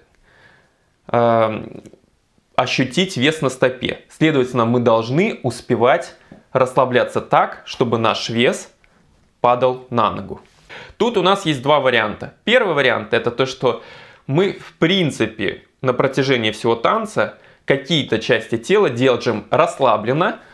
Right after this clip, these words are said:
для того, чтобы они ощущались на стопе. Второй вариант — это когда мы делаем, например, сбор, после этого стяжку, наступание, и после этого у нас происходит расслабление.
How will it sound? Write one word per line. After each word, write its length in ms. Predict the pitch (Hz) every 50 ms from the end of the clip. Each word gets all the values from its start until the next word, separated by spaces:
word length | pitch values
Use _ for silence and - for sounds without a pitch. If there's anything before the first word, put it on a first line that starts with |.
| - -
для 100 | 131 123
того, 260 | 123 131 127 156 208
чтобы 280 | - - - 147 143 127
они 160 | 117 120 131
ощущались 540 | 135 131 - 131 - - 123 120 117 117 120
на 80 | 113
стопе. 440 | - - - 110 107 - - 76 - - _ _
Второй 420 | - - 147 156 180 233 254 247
вариант — 460 | 202 180 165 147 131 120 113 107 - -
это 200 | - 120 - 135
когда 400 | - - 143 139 139 156 151 135
мы 400 | 120 120 127 123 110 - - - _ _ _ _
делаем, 600 | 131 120 123 151 170 147 123 113 110 98 104 127
например, 500 | 127 123 120 - 131 123 113 113 107 - - -
сбор, 800 | 131 123 123 131 135 135 135 156 165 147 127 123 139 170 - - - - _ _ _ _ _ _
после 320 | - 151 147 147 - 147 131
этого 600 | - - 131 127 - - 117 107 104 - - - - _ _
стяжку, 1040 | - - - - - _ _ - 180 151 120 110 - - - - 165 190 202 - - - - - - - - - -
наступание, 1120 | 147 147 160 - - - - 156 147 - - 214 214 226 233 226 226 226 226 233 233 - - - - - _ _ _
и 120 | - 143 156
после 400 | - - 151 143 139 - 143 135
этого 640 | 135 - 160 185 220 220 214 208 180 185 185 185 - -
у 80 | 127
нас 180 | 127 143 160 160
происходит 720 | - - 160 151 143 - - - 143 139 131 123 127 - - _ _ _ _ _ -
расслабление. 880 | 131 131 135 - - 143 139 135 131 131 127 120 107 95 - - 107